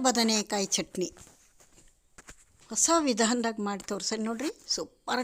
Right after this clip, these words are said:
ಟೇಸ್ಟಿಯಾಗಿ ಬರ್ತೈತಿ. ಇಂಥ ಫ್ರೆಶ್ ಅನ್ ಬದ್ನಿಕಾಯಿ ತಗೋರಿ. ಬದ್ನಿಕಾಯಿ ಸ್ವಚ್ಛಗೆ ತೊಳೆದು ಒರೆಸ್ಕೊಂಡು ಗ್ಯಾಸ್ ಮ್ಯಾಗ ಕಿ-, ಒಲಿ ಇದ್ರೆ ಕಿಚ್ಚದಾಗ ಸುಡ್ರಿ, ಸೂಪರ್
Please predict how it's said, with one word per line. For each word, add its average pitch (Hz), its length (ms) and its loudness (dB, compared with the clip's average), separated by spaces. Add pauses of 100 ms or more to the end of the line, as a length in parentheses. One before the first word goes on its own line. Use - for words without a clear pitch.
ಟೇಸ್ಟಿಯಾಗಿ 269 560 0
ಬರ್ತೈತಿ. 294 340 -4 (500)
ಇಂಥ 202 160 -2 (180)
ಫ್ರೆಶ್ 254 260 2 (260)
ಅನ್ 311 140 6
ಬದ್ನಿಕಾಯಿ 247 440 0
ತಗೋರಿ. 294 280 2 (1400)
ಬದ್ನಿಕಾಯಿ 220 480 0
ಸ್ವಚ್ಛಗೆ 247 440 -2
ತೊಳೆದು 233 360 0
ಒರೆಸ್ಕೊಂಡು 262 500 0 (1160)
ಗ್ಯಾಸ್ 196 440 4
ಮ್ಯಾಗ 226 200 -2 (180)
ಕಿ-, - 120 -16 (100)
ಒಲಿ 254 280 2
ಇದ್ರೆ 214 240 -2 (100)
ಕಿಚ್ಚದಾಗ 254 500 0
ಸುಡ್ರಿ, 247 340 -2 (380)
ಸೂಪರ್ 240 460 -4